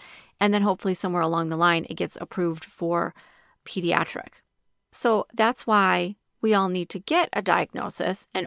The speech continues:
order to get treated, because using a drug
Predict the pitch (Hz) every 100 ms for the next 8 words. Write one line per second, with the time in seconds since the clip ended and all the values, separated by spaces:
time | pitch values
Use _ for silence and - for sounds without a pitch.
0 | - 190 165 170 160 - _ _ _ -
1 | 359 - - 220 _ _ - 185 - 185
2 | 170 175 - - _ _ 185 208 196 -
3 | 190 190 170 160